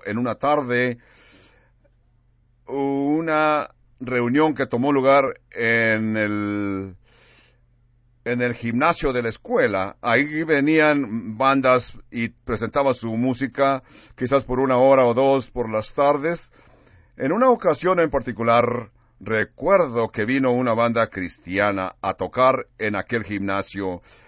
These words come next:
y a través de su música ellos compartieron, ya que la escuela no les permitía hablar de Jesús, pero en el himno podían compartir su fe. Y de veras lo que a mí me llamó la atención en aquella tarde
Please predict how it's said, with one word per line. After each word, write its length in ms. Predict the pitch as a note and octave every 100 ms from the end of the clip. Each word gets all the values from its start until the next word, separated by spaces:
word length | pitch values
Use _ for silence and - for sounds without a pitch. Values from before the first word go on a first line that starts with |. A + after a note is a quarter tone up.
| _
y 260 | G2+ A#2 A2+
a 120 | B2
través 280 | B2 B2+ F3+
de 100 | G#2+
su 120 | D3
música 320 | D#3+ D#3 C3+ D3+
ellos 240 | D#3 B2
compartieron, 1200 | B2 A#2 A2 - G2+ G2 - D3 D#3+ D#3 D#3 D3 - _
ya 220 | A2+ C#3
que 160 | C3 C#3
la 180 | B2 B2
escuela 380 | A2+ D3+ D3+ C#3+
no 80 |
les 160 | C#3 A#2
permitía 560 | A2+ G#2+ G#2 C3 C3 G#2
hablar 260 | G#2+ A#2 B2
de 100 | A2+
Jesús, 600 | G#2 - G3 F3+ - - _ _ _ _ _ -
pero 440 | A#2+ A#2 A#2 - _
en 220 | B2+ B2 B2
el 260 | B2 B2 C#3
himno 420 | D#3 D#3+ D3+ D3
podían 580 | A#2 A#2 C3 C3 B2+ - _
compartir 600 | G#2+ G#2+ G#2 G2+ - C3
su 220 | - F#2+
fe. 460 | - - F3 F#3 - _ _ _ _ B2
Y 240 | B2+ C3
de 120 | B2
veras 260 | E3 A3 F3
lo 140 | A2+
que 100 | C#3
a 60 | B2
mí 160 | C#3
me 100 | D3
llamó 240 | B2 A#2 B2+
la 160 | A2
atención 640 | G2 G2 F#2 F2+ G2+ A2 G#2
en 80 | F#2
aquella 300 | - G2 F2
tarde 440 | C3+ C3+ C#3